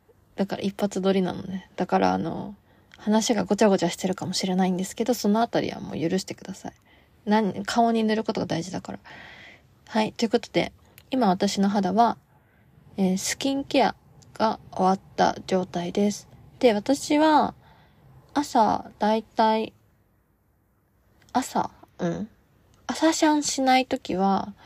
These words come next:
お湯で顔をざっと洗った後に、拭き取り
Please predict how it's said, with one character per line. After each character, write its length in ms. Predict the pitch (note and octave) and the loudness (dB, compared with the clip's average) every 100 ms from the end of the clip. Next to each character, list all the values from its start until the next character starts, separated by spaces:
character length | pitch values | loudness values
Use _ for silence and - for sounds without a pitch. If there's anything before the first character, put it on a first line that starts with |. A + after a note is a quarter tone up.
| - - - - - - _ | -20 -20 -20 -20 -20 -20 _
お 140 | - A#3 | 0 2
湯 220 | C4+ D4+ | 4 4
で 140 | E4 | 2
顔 720 | E4 - D4 D4 D4 D4+ D4+ C#4 | 0 -2 0 0 0 2 2 2
を 160 | - | 0
ざ 180 | F#3+ A3 | -2 -2
っ 60 | A#3+ _ | -2 _
と 260 | - - - | -6 -6 -6
洗 240 | - F#3 - | -4 -2 -2
っ 60 | - _ _ _ _ _ _ | -6 _ _ _ _ _ _
た 220 | - G3+ - | -2 -2 0
後 440 | G#3 G3 - - - _ _ _ | -2 -2 -6 -8 -10 _ _ _
に、 420 | C4 D4+ C4+ - _ _ _ - - | -2 0 -2 -6 _ _ _ -20 -18
拭 120 | - | -12
き 160 | - B3+ | -8 -2
取 280 | C4+ | 0
り 40 | C4+ | 0